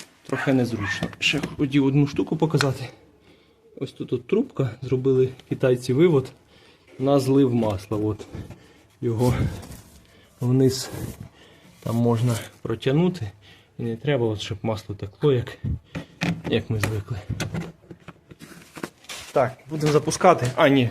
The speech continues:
бензин. Бензин. Пішов по бензин. Бензин будемо пробувати. З підсосом я так і не знаю. Тут от ніби щось намальовано. Якийсь от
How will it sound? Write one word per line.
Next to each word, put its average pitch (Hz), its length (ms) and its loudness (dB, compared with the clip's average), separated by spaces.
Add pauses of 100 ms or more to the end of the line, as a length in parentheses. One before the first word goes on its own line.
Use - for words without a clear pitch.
бензин. 127 420 0 (720)
Бензин. 110 500 -2
Пішов 135 220 -2
по - 80 -10
бензин. 107 300 -2 (720)
Бензин 190 260 -4 (260)
будемо 151 220 -2
пробувати. 123 600 -2 (1200)
З - 20 -20
підсосом 156 720 -4
я 139 100 2
так 139 260 -2
і 143 40 0
не 139 120 2
знаю. 165 440 2
Тут 147 160 -8
от 139 140 -4
ніби 147 260 2
щось - 320 -4 (960)
намальовано. 139 840 4 (1080)
Якийсь 127 360 -8
от - 260 -6